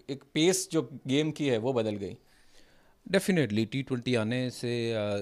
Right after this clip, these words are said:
Speaker 2: गेम की पेस जो है वो तो, अ, आप देख ही रहे हो कि कितनी तेज़ी से भाग रही है। साढ़े तीन सौ, पौने चार सौ रन कुछ लगते ही नहीं है आजकल, और आसानी से बन भी जाते हैं सेकंड इनिंग में।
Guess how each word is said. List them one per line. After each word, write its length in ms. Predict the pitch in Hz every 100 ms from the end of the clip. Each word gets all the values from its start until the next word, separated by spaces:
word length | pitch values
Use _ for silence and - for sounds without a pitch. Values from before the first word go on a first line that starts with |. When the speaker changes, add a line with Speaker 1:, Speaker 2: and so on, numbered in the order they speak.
| -
Speaker 2:
गेम 240 | 110 107 110
की 100 | 113
पेस 320 | 110 110 104
जो 120 | 104
है 100 | 107
वो 160 | 120 101
तो, 300 | 107 98 95
अ, 400 | 92 90 87 87 - _ _ _ _ _ _ _ _ - - 92
आप 100 | 85
देख 240 | 95 101
ही 60 | 110
रहे 120 | 101
हो 120 | 104
कि 140 | 101 101
कितनी 380 | - - 107 92 _
तेज़ी 260 | 107 104 123
से 120 | 120
भाग 220 | 101 101
रही 260 | 104 107 107
है। 160 | 113 107
साढ़े 240 | 104 104
तीन 200 | 110 110
सौ, 180 | - 101
पौने 240 | 101 104
चार 200 | 104 110
सौ 180 | 95 113
रन 160 | 110 107
कुछ 220 | 110 101
लगते 260 | 92 -
ही 60 | 120
नहीं 140 | 107
है 60 | 107
आजकल, 400 | 101 - 113 107
और 240 | 104 101
आसानी 460 | 101 101 98 98 107
से 80 | 110
बन 220 | 95 123
भी 100 | 123
जाते 280 | 101 90 101
हैं 60 |
सेकंड 300 | 95 95 98
इनिंग 220 | 98 95
में। 120 | 98